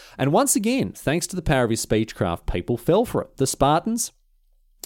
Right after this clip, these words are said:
mobilized fully against the Athenians in Sicily, rather than just sending off a detachment or whatever else, but, "I, I should be right, we'll, we'll, we'll deal with them." They mobilized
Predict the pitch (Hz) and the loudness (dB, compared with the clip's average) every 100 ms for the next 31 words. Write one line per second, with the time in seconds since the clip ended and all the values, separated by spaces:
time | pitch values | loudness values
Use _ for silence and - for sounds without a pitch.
0 | - 123 151 151 143 143 143 - _ - | -6 0 2 4 2 2 0 -6 _ -20
1 | - 226 185 80 - - 120 123 113 - | 2 4 4 0 -10 -2 0 2 0 -2
2 | 110 98 104 95 90 92 117 107 127 160 | -4 -2 0 -2 -4 -6 -6 0 2 4
3 | 175 135 123 143 127 107 101 92 110 - | 4 2 0 0 0 0 -2 0 0 2
4 | 107 101 98 95 95 - 87 98 - - | 0 2 0 -2 -4 -6 -8 -8 -8 -6
5 | - - 110 101 113 120 117 104 98 87 | -4 -2 -2 0 0 0 0 0 0 0
6 | 87 - - - - - - - 151 147 | -4 -8 -20 -20 -20 -20 -8 0 2 4
7 | 151 156 151 147 143 | 4 6 6 6 4